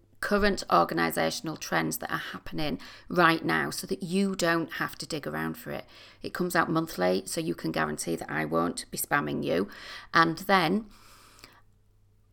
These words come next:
you can keep up to date with everything that's going on. And finally, a request from me that if you haven't hit the subscribe button or left a review for me, then please do go and find the little button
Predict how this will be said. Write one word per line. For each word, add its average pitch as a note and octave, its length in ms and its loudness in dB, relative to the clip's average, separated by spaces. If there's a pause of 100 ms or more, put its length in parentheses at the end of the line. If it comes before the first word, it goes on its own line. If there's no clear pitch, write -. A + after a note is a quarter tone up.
(500)
you F#3 140 4
can F#3 180 0
keep F#3+ 280 4
up - 120 2
to - 100 -4
date D#3+ 260 2
with F3 240 2
everything D#3 640 -2 (300)
that's - 220 -4
going E3 300 -6
on. B3 280 -10 (640)
And B3 160 6
finally, A3 920 8
a F3 80 4
request E3+ 360 -2
from F3 200 2
me E3+ 140 4
that - 180 -2
if - 180 -4
you B3+ 160 2
haven't - 720 2 (280)
hit - 220 6
the F#3+ 80 2
subscribe E3 560 0
button F3 340 0 (320)
or A#3+ 240 10
left G#3+ 320 4
a F3 60 -2
review E3 400 2
for - 160 -8
me, D3+ 320 -2 (240)
then F#3+ 180 6
please B3 460 4
do G#3 260 2
go F3 400 4
and F3 140 -2
find F3+ 520 0
the - 200 -6
little E3+ 220 -2
button F3 420 -2